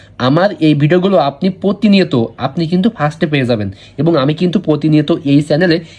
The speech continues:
ইনকাম রিলেটেড ভিডিও কিন্তু আপলোড করে থাকবো এবং রিয়েল ভিডিও। So দেখেন, আপনি কিন্তু এই প্ল্যাটফর্মের লিংক just আপনি একটা জায়গায় পাবেন। কোথায়? এই দেখতে পাচ্ছেন, এ-, এটা আমার ভিডিও, just ভিডিও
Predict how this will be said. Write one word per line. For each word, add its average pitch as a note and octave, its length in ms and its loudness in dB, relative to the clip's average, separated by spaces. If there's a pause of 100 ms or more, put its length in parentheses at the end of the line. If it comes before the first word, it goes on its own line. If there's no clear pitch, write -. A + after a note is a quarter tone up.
(140)
ইনকাম D3+ 420 2
রিলেটেড D#3+ 360 0
ভিডিও D#3+ 200 2
কিন্তু F#3 220 -4
আপলোড D3 340 -4
করে C#3+ 120 -6
থাকবো A#2+ 260 -2
এবং E3+ 300 0
রিয়েল F3+ 300 0
ভিডিও। A#2+ 260 -2 (760)
So F3 60 -2
দেখেন, F#3 280 0 (280)
আপনি D#3+ 300 -4
কিন্তু F#3+ 240 0 (100)
এই D#3 140 2
প্ল্যাটফর্মের E3+ 540 0
লিংক E3 220 2 (100)
just E3+ 260 -2
আপনি A3+ 240 -2
একটা C#3 260 -2
জায়গায় C3 240 -2
পাবেন। C3 240 0
কোথায়? D3+ 320 -2 (320)
এই E3+ 120 2
দেখতে D#3+ 200 -2
পাচ্ছেন, G3+ 240 0
এ-, D#3+ 120 -4
এটা E3 220 2
আমার E3+ 160 2
ভিডিও, C#3+ 300 0 (400)
just C3+ 220 0 (160)
ভিডিও D3+ 240 2